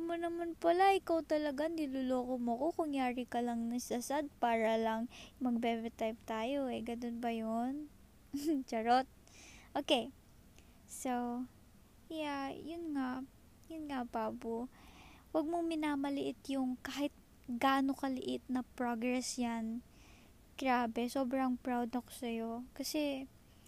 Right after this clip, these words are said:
lahat ng tao ganun, no? Parang ako, para sa sarili ko, iniisip ko na, grabe, ganun ako mag-isip, ganito ako mag-isip dati, parang, grabe, yung ibang tao, ganyan, nasa ganitong level,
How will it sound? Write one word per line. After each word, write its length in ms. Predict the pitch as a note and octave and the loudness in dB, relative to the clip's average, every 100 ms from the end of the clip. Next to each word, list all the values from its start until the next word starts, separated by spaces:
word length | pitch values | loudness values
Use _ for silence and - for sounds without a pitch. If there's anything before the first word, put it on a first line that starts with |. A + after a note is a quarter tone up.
| - | -2
lahat 240 | E4+ A4+ - | 0 2 0
ng 140 | F4+ E4+ | -2 4
tao 320 | D4+ C4+ C4 | 6 6 4
ganun, 580 | B3 A#3 A3 A3 A3+ A#3 | 2 0 0 -4 -4 -2
no? 220 | C#4+ F#4+ - - - | -2 -4 -14 -20 -8
Parang 400 | - D4+ D#4 D4+ - - - | 0 2 2 -2 -8 -20 -2
ako, 320 | D4+ C#4 C4 | 0 2 2
para 240 | C4 B3+ C#4+ | 4 4 4
sa 200 | C#4+ C4+ | 2 0
sarili 360 | B3 A#3+ A#3 A#3 | 0 0 -2 -4
ko, 160 | - - | -6 -4
iniisip 560 | B3 B3 B3 - - | -2 -2 -4 -8 -8
ko 80 | - | -8
na, 240 | C4 C4+ - - - - - | -6 -6 -10 -20 -20 -20 -8
grabe, 800 | C#4 C4+ C4 B3 C#4 C#4+ C#4+ C#4 - - - | -2 0 0 0 0 2 0 -4 -12 -10 2
ganun 400 | C#4+ E4 E4+ E4 | 6 6 6 4
ako 160 | D#4+ | 4
mag-isip, 400 | D4+ C#4+ C#4 - | 2 2 0 2
ganito 240 | B3+ C#4+ D4+ | 4 6 4
ako 240 | C#4 C4+ | 4 2
mag-isip 240 | C4 - | 0 -4
dati, 240 | - A3+ - | -4 -4 -2
parang, 240 | B3+ B3+ - - - | -2 -4 -6 -20 -8
grabe, 800 | D4 C#4+ C4+ C4 B3 D4 D4 C#4+ | 0 2 2 2 2 2 2 0
yung 160 | C#4 C4+ | 0 -2
ibang 400 | C#4 B3 C4+ C4+ - | -4 -2 0 -2 0
tao, 320 | C4 C4 C#4 | 0 2 2
ganyan, 480 | B3+ C4+ C4 C#4 C4+ | 2 2 4 4 4
nasa 240 | B3+ - | 2 0
ganitong 560 | A#3 B3 A#3+ - B3 A#3+ | 0 0 0 0 0 2
level, 480 | A#3+ A#3 B3 A#3+ | 0 0 0 0